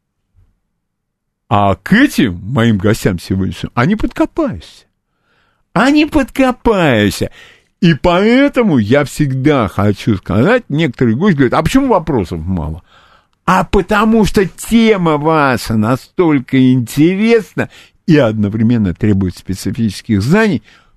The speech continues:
Какой вопрос тут задать? С чего начать коллекционировать? Это я могу посоветовать с чистого бриллианта в тринадцать карат. Ну, рубля за три где. Ну, за тридцать, ладно.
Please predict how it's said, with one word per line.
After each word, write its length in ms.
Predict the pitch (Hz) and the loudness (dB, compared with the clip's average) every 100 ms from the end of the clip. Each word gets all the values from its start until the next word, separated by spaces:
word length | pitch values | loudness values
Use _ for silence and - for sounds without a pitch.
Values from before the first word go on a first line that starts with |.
| _ | _
Какой 300 | - 143 156 | -4 0 2
вопрос 400 | 92 101 107 90 | 0 -2 -2 -2
тут 200 | - 85 | -4 -8
задать? 300 | 98 101 90 | -4 -2 -2
С 40 | - | -4
чего 340 | - 156 196 | 0 2 2
начать 360 | 190 175 190 - | 0 0 -2 0
коллекционировать? 920 | 190 165 - 185 196 254 233 120 - - - | -2 -2 0 0 2 0 2 0 -2 -10 -2
Это 220 | 135 135 | 0 2
я 260 | 113 107 117 | 2 4 4
могу 240 | 143 156 | 0 -2
посоветовать 640 | 151 - 151 156 - 147 | -6 -2 0 0 0 0
с 20 | - | 0
чистого 440 | - 180 - 175 | -2 0 2 0
бриллианта 560 | 156 175 170 202 208 120 | 2 0 2 0 -2 -6
в 60 | |
тринадцать 380 | - 117 135 - | -2 -2 -2 -2
карат. 300 | 95 82 - _ _ _ _ - - - _ _ _ _ _ _ | -2 -2 -6 _ _ _ _ -18 -18 -20 _ _ _ _ _ _
Ну, 540 | 339 311 254 202 151 117 | 0 4 6 4 4 2
рубля 280 | 110 101 | 2 2
за 180 | 82 85 - | 0 -2 -4
три 480 | - 76 87 98 110 - | -6 -4 -4 -8 -10 -14
где. 80 | - - | -8 0
Ну, 160 | 208 | 2
за 120 | 175 | 2
тридцать, 460 | 160 113 98 - - - | 0 -4 -6 -8 -14 -2
ладно. 460 | 107 98 71 87 | 0 0 -4 -18